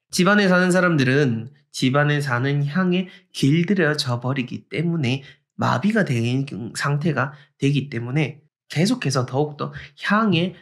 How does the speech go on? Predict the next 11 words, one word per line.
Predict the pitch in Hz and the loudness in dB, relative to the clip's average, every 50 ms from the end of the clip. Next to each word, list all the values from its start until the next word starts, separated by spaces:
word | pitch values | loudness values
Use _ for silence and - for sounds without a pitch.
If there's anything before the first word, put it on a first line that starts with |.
| _ _ - | _ _ 0
유의를 | 131 139 165 160 156 143 151 170 180 - - - | 0 2 2 2 0 0 0 -2 -2 -4 -8 -16
하시는 | - - - 185 175 - 185 170 151 135 127 123 | -12 -6 -4 -2 -2 0 0 0 2 2 2 0
게 | 131 113 127 131 127 127 | -2 -4 -6 -6 -6 -8
중요합니다. | - - - 117 117 135 160 165 139 113 95 - - - - 104 113 113 120 131 - _ _ _ _ _ _ _ _ _ _ _ _ _ _ _ _ | -10 -8 -6 -4 -2 0 0 0 0 -2 -6 -10 -14 -16 -14 -12 -10 -10 -10 -12 -14 _ _ _ _ _ _ _ _ _ _ _ _ _ _ _ _
디퓨저는 | - 120 117 - 143 131 127 123 123 | -2 0 2 2 2 2 2 2 2
항상 | 123 160 170 170 180 175 170 | 2 2 2 4 4 4 2
주기적으로 | 160 - 156 156 175 185 180 175 156 165 170 175 175 175 | 2 0 -2 -2 0 0 0 0 0 0 0 0 -2 -2
착착착착 | - - - - - 165 165 - 170 143 147 - 160 170 175 - - - - - _ | -4 -8 -6 -4 -4 -4 -4 -4 -6 -6 -6 -6 -8 -8 -8 -10 -14 -20 -20 -20 _
잘 | - - 123 117 127 127 123 | -8 -4 -2 0 0 -2 -2
관리하고 | - 120 131 139 151 156 156 156 160 160 160 165 - | -4 -2 0 0 2 2 0 -2 -2 -4 -6 -8 -8
교체를 | - - 131 131 - - 170 156 156 170 175 | -8 -8 -8 -6 -4 -2 -2 -2 0 -2 -4